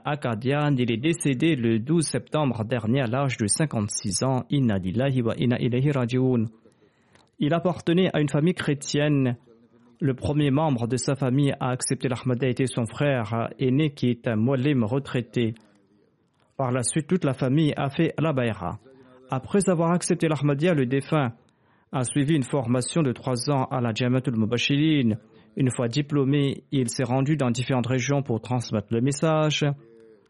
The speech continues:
Il avait également comme responsabilité l'éducation morale et spirituelle des membres de la Jamaat de Qadian. Il était très obéissant, il travaillait avec une grande motivation.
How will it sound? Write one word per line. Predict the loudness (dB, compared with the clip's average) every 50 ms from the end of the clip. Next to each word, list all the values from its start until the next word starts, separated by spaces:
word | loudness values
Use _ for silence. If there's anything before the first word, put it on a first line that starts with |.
| _ _ _ _ _ _ _ _ _ _ _ _ _ _
Il | -2 0 0
avait | 0 0 2 2 2
également | 2 2 0 0 2 0 0 0
comme | 0 0 0
responsabilité | 0 0 0 0 0 0 0 0 0 0 0 0 0 0 -2 0 0 2 4 2 2
l'éducation | 2 0 -2 -2 -2 -2 -4 -2 0 0 2
morale | 2 2 0 0 0 0 0
et | -2
spirituelle | -2 -2 0 0 0 0 0 0 0 2
des | 2
membres | 2 2 2 2 2 2 2 2 2 0 -4 -10 -20 -20 -20 -20 -20 -20 _ -6
de | -2 0 0 2 2 2 0 0 0 -2 -4
la | -2 -2 -2 -2 -2
Jamaat | -2 -2 0 0 0 0 0
de | -2 -2 0 0 0
Qadian. | 0 0 -2 -2 0 0 0 2 2 0 0 0
Il | 2 0
était | 0 0 -2 -4
très | -4 -2 0 0 0 2 0
obéissant, | 0 0 0 0 -2 -2 -4 -4 -2 0 0 0
il | 0 -2 -2
travaillait | -4 -6 -6 -4 -2 -2 0 0 2 0 0 0
avec | -2 -2 -2 0 -2 -2 0 0
une | 0 0 0
grande | -2 -4 -4 -2 -2 0 0 2 2 2 0
motivation. | 0 0 -2 -2 0 0 0 0 0 -2 -2 -2 -2 -2 -2 -2